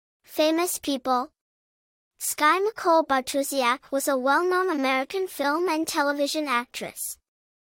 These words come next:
Skye Edwards is the lead vocalist of the British band Morcheeba. Popularity. The name Skye has been consistently popular in countries like the United States,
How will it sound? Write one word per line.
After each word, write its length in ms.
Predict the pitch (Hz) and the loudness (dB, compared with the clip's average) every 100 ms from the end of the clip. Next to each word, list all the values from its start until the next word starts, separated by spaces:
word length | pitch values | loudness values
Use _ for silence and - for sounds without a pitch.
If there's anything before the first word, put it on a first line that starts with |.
| _ _ - | _ _ -10
Skye 440 | - - 381 427 359 | -6 2 4 4 2
Edwards 500 | 311 294 277 262 - | 0 2 0 0 -6
is 140 | 262 - | -8 -4
the 120 | 269 | -2
lead 380 | 269 311 392 339 | 0 0 0 0
vocalist 600 | 269 269 277 277 349 - | 0 2 0 0 -2 -4
of 100 | 254 | -4
the 120 | 254 | -4
British 420 | 233 262 349 392 | -2 0 0 -2
band 400 | - 262 254 254 | -2 -2 0 0
Morcheeba. 640 | 285 330 - 320 277 208 - _ _ _ _ _ _ _ _ - | 0 -2 0 -2 0 -2 -4 _ _ _ _ _ _ _ _ -8
Popularity. 880 | - 311 370 349 294 269 262 240 220 _ _ _ _ _ _ _ _ _ | 0 0 2 2 4 4 2 -2 -4 _ _ _ _ _ _ _ _ _
The 100 | - | 0
name 280 | 311 330 440 | 2 2 0
Skye 480 | 466 - 285 262 262 | -2 -2 2 2 2
has 220 | 302 311 | -2 -2
been 200 | - 277 | 0 0
consistently 800 | 277 302 - 403 - 415 370 349 | -2 -4 -4 -4 -4 -4 -2 -4
popular 560 | 349 311 285 262 233 226 | 0 0 2 0 0 0
in 180 | 233 247 | -2 -4
countries 640 | - 285 - 320 339 - | -4 -4 -2 0 0 -2
like 220 | 262 - | -4 -2
the 80 | 247 | -2
United 480 | 240 226 226 285 339 | 0 0 0 -2 -4
States, 580 | - 254 311 - - | -4 0 0 -2 -12